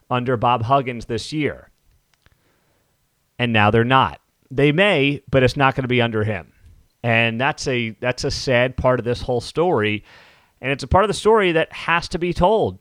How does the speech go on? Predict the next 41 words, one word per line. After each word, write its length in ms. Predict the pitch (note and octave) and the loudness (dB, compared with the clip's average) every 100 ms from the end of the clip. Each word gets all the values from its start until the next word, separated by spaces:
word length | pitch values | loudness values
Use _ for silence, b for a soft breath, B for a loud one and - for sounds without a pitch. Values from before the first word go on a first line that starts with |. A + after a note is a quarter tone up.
| - | -2
There's 240 | C#3 C3 | 0 0
no 180 | C#3 E3+ | 0 0
overlooking 460 | G#3 F3+ G3 G#3 G#3+ | 0 -2 -4 -4 -4
it. 240 | A3+ - - | -4 -8 -4
There's 260 | D3+ C#3+ | -2 -2
no 380 | C#3 E3 F#3+ F#3+ | -2 -2 0 -2
second 540 | - - F3+ - D#3+ | -4 -6 -6 -6 -12
guessing 440 | A#2 E3 F#3 G#3 G#3 | -2 -2 -2 -4 -2
it. 160 | A3 - | -4 -2
It 120 | D3 | -2
was 140 | C#3+ B2+ | -2 -2
a 40 | |
move 240 | C3+ E3 | -6 -2
that 100 | E3+ | -2
had 220 | D3 D#3 D3 | 2 2 2
to 40 | |
be 120 | D#3 | 0
made. 380 | D3+ D#3 F3 E3+ b b - | 0 0 0 -4 b b -8
We 100 | D#3+ | -8
don't 140 | D#3+ | -6
know 80 | D3+ | -6
what's 180 | E3+ E3 | -6 -8
gonna 160 | E3+ | -10
happen 300 | D3 D#3 E3 | -6 -6 -4
with 100 | D3+ | -8
the 60 | - | -8
players. 400 | - D#3+ F3+ F3 | -4 -2 -2 -2
We 80 | B2+ | -4
have 100 | A2 | -4
no 300 | A2+ C#3+ E3 | -2 0 0
idea, 540 | E3+ D3+ E3 F#3+ G3+ B B B | 0 -2 -2 -2 -4 B B B
but 160 | D3 | 2
there 100 | D3+ | 4
was 160 | D3 B2 | 4 2
no 180 | A#2 D3+ | 2 0
other 120 | F3 | 0
choice 360 | D#3 F3+ F3+ - | 0 0 0 0
here 120 | C#3+ | -2
in 80 | C3+ | -2
the 60 | |
matter. 320 | C3 A2 E2 | 0 -2 -4